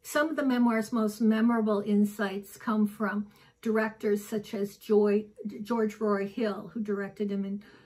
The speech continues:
um, Butch Cassidy and the Sundance Kid, Sidney Lumet,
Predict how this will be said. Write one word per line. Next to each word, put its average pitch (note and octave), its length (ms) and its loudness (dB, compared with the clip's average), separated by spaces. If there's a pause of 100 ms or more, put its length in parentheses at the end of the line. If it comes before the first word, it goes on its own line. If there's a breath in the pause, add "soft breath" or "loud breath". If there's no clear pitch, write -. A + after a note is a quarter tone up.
(180 loud breath)
um, G3+ 380 -4
Butch G#3+ 260 -2
Cassidy G#3 480 0
and G#3 80 4
the G3+ 80 0
Sundance G3+ 580 -2
Kid, G#3 380 -4 (300 loud breath)
Sidney B3 440 2
Lumet, G#3 600 6